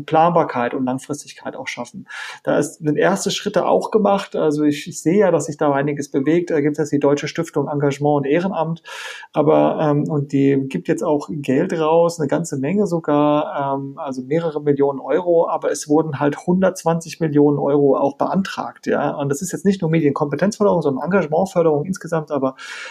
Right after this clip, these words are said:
äh, der Bedarf ist riesengroß, ähm, und also in die Köpfe investieren,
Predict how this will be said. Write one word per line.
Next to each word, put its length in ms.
äh, 120
der 100
Bedarf 400
ist 120
riesengroß, 960
ähm, 500
und 440
also 280
in 200
die 60
Köpfe 280
investieren, 580